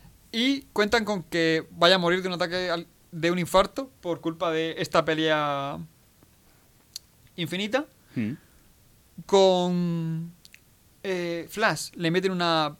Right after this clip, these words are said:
Speaker 1: bala en la, en el cuello que le provoca
Speaker 2: Una bala vibratoria para que no pueda atravesarle. Sí.
Speaker 1: Sí. Que le provoca,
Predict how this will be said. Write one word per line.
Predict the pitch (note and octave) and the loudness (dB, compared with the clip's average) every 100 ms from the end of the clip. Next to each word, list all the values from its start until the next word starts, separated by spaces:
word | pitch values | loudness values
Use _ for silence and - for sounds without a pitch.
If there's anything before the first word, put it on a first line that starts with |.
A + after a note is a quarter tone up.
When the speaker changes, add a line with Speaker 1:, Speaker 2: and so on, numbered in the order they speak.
| _ | _
Speaker 1:
bala | D#3+ E3+ F#3+ F3+ | -6 2 4 4
en | E3+ | 2
la, | E3 D#3+ E3 | 0 0 -2
en | D#3 | -4
el | D3+ | -2
cuello | G#3 G3 D#3 | 0 0 0
que | D#3 | -2
le | D3+ | -2
provoca | D3+ E3+ F3+ D#3+ D3+ | 2 2 2 2 6
Speaker 2:
Una | F#3 | 6
bala | F3+ E3+ | 8 8
vibratoria | D3+ C#3 B2+ D3+ D#3 E3+ | 6 4 4 4 4 2
para | C#3 A#2+ | -2 2
que | |
no | C3 C3 | 2 2
pueda | C#3 C3 A#2+ A#2 | 2 4 2 0
atravesarle. | C3 A#2+ A2+ G#2+ C3+ C3+ - - - - | -4 -2 -2 0 0 0 -4 -10 -20 -16
Sí. | - - _ _ | -14 -14 _ _
Speaker 1:
Sí. | - D3 - - - _ _ | -8 -8 -10 -20 -20 _ _
Que | - E3 E3 | -4 -2 -2
le | F#3+ F3 | -2 -2
provoca, | D#3+ E3 F3+ F#3 F#3 F3+ E3+ D#3+ D3+ | 2 4 4 4 2 4 4 2 0